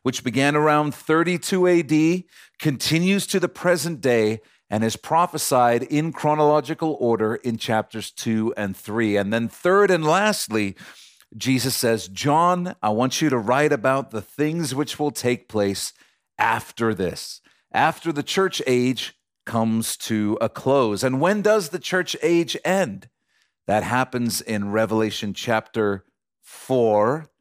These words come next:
verse one. Let me read it to you. John says, "After these things I looked, and behold, a door standing open in heaven.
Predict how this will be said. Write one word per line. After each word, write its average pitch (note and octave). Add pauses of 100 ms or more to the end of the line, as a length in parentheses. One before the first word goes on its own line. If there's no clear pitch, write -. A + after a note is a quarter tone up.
(300)
verse B2 (480)
one. G#2
Let A2
me C3
read C3
it A2+
to B2
you. G2+ (300)
John D#3
says, E3
"After G#3
these F#3+
things G3
I E3
looked, F3
and D#3+
behold, E3 (240)
a C#3+
door E3+
standing F3
open D#3
in C#3
heaven. A2+